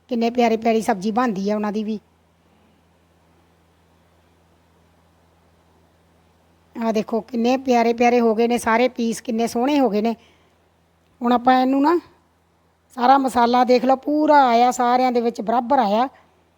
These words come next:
ਕੋਈ ਵਧਿਆ ਨਹੀਂ, ਕੋਈ ਘਟਿਆ ਨਹੀਂ, ਕਿਉਂਕਿ ਇੰਨਾ ਕੁ ਅੰਦਾਜ਼ਾ ਹੋਣਾ ਚਾਹੀਦਾ ਕਿ ਕਿੰਨੇ ਪੜੋਲ ਨੇ, ਕਿੰਨੇ ਪਿਆਜ਼ ਪਾਉਣੇ ਨੇ। ਮੈਂ ਦੋ ਪਿਆਜ਼ ਪਾਏ ਸੀ, ਤੇ ਆਹ ਪੜੋਲ ਸੀ ਮੇਰੇ ਕੋਲ, ਇਹ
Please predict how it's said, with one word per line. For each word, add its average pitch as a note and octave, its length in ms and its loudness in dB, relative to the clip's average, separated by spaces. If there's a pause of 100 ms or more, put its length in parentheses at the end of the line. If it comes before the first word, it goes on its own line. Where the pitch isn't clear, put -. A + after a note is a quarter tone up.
(380)
ਕੋਈ B3+ 200 2
ਵਧਿਆ B3+ 340 6
ਨਹੀਂ, B3+ 140 2
ਕੋਈ C4 260 2
ਘਟਿਆ A3+ 340 -2
ਨਹੀਂ, A#3 260 -4 (3000)
ਕਿਉਂਕਿ B3+ 300 4
ਇੰਨਾ C#4 220 4
ਕੁ D4 120 2
ਅੰਦਾਜ਼ਾ B3 400 2
ਹੋਣਾ A#3+ 260 2
ਚਾਹੀਦਾ B3+ 360 2
ਕਿ C#4 160 -2
ਕਿੰਨੇ B3+ 320 -2
ਪੜੋਲ B3 420 4
ਨੇ, B3+ 260 0 (200)
ਕਿੰਨੇ B3+ 260 0
ਪਿਆਜ਼ A#3 340 0
ਪਾਉਣੇ B3 280 0
ਨੇ। B3 140 0
ਮੈਂ B3+ 160 2
ਦੋ A#3 220 4
ਪਿਆਜ਼ C4 320 2
ਪਾਏ A3+ 280 0
ਸੀ, B3 200 -6 (840)
ਤੇ - 160 -10
ਆਹ C4 300 2
ਪੜੋਲ B3 360 2
ਸੀ B3+ 180 -4
ਮੇਰੇ B3 160 0
ਕੋਲ, B3+ 160 0
ਇਹ B3 200 2